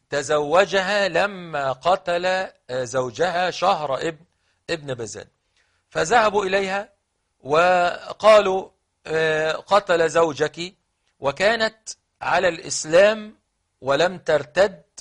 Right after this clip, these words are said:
وكانت تكره هذا الرجل الذي ادعى النبوة وقتل زوجها وتزوجها عن غير إرادتها، وكان يحبسها في، في ق-، قصره.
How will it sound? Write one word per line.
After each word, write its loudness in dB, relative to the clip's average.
وكانت 0
تكره 0
هذا 0
الرجل 2
الذي -4
ادعى 2
النبوة 0
وقتل 0
زوجها 0
وتزوجها -2
عن -4
غير -2
إرادتها، -2
وكان 0
يحبسها -6
في، -10
في -10
ق-، -4
قصره. -4